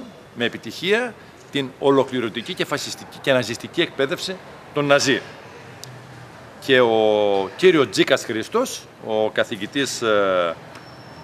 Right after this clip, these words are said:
αναπληρωτής καθηγητής στο, ε,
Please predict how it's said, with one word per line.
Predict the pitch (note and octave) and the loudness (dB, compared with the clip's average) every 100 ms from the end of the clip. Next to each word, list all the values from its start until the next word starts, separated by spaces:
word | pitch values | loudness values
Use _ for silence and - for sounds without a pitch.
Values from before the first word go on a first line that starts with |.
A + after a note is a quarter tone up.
| - | -6
αναπληρωτής | - B2 A#2 A2 D#3 | 0 0 0 -8 -4
καθηγητής | C3+ B2 G#2+ F#2 B2 | -4 -4 -6 -4 -4
στο, | - A2+ G#2+ G2+ F#2+ F#2 F2+ F2+ - - - - - - | -4 0 2 2 2 0 -2 -6 -16 -20 -20 -20 -18 -8
ε, | G#2+ G#2 G#2 G2+ G2 F#2+ F#2 | -2 2 2 2 2 0 -2